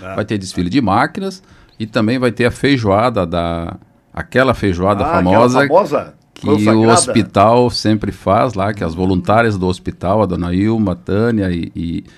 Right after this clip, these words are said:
Speaker 2: e companhia
Speaker 1: Companhia
Speaker 2: fazem
Speaker 1: Limitada, né?
Speaker 2: a organização, e esse ano a prefeitura pediu pra fazer nesse dia. Então o Adelor me lembrou aqui de,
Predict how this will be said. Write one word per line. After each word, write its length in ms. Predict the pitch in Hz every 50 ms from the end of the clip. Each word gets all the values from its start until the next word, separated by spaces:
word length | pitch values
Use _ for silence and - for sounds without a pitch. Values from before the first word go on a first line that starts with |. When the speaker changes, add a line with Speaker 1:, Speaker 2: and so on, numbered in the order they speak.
| _ _ _ _ _ _ _ _ _ _ _ _
Speaker 2:
e 100 | - 92
companhia 1000 | - _ - 104 101 110 - - - _ _ - 98 95 98 120 139 151 123 95
Speaker 1:
Companhia 40 | 90 - 110
Speaker 2:
fazem 380 | 98 92 98 104 110 113 117 131
Speaker 1:
Limitada, 360 | 135 131 - 107 98 95 95
né? 60 | 98
Speaker 2:
a 20 | 92
organização, 840 | 95 101 101 98 101 98 95 90 92 92 90 - - 101 113 123 120
e 60 | 104
esse 240 | 95 92 - - 98
ano 140 | 95 101 104
a 40 | 104
prefeitura 440 | - - 92 101 90 - 101 101 95
pediu 260 | 92 95 87 101 101
pra 100 | 101 95
fazer 260 | - 98 95 95 104
nesse 300 | 98 107 117 120 - 123
dia. 320 | 101 92 101 123 151 160 - - - - _ _ _ _ _
Então 320 | - 92 - - 95 98 101
o 40 |
Adelor 300 | 101 98 98 92 101 101
me 180 | 101 98 95 92
lembrou 420 | - 85 95 92 92 104 107 101
aqui 300 | 98 90 90 - 117 139
de, 140 | 135 107 92